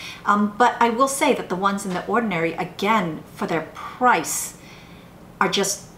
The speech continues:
kind of outstanding. Um, I think it just depends on which one you want to use. And that is a separate video. This I'm so excited about. It's such an amazing find. I feel like when it comes to just plain pure oils, um, you can still find budget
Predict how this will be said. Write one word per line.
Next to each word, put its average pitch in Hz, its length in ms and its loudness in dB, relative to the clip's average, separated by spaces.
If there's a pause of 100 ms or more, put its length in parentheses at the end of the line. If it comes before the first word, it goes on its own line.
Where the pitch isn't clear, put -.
(120)
kind 349 320 0
of 370 80 -2
outstanding. - 1120 -2
Um, 170 300 2
I 196 80 4
think 226 220 -2
it 185 40 -8
just 196 180 -4
depends 190 520 -4
on 175 320 0
which 180 260 -4
one 175 240 -2
you 160 80 -4
want 156 260 -2
to 156 80 -10
use. - 440 -8 (180)
And 185 120 0
that 190 180 4
is 202 340 -2 (120)
a - 40 -2
separate - 340 -2
video. 175 360 -4 (160)
This 254 320 -2
I'm 196 160 0
so 269 220 0
excited 214 280 0
about. 185 220 4
It's - 140 -4
such 254 200 0
an 247 80 4
amazing 190 360 0
find. 180 360 2 (380)
I 320 60 0
feel 302 220 2
like 247 180 4
when 220 100 0
it - 80 -8
comes 269 220 0
to 220 80 -4
just 220 280 -2
plain 233 460 0
pure 202 420 0
oils, 196 460 2
um, 190 260 2
you 240 140 -4
can 294 140 2
still 339 300 0
find 233 500 2 (260)
budget 185 400 0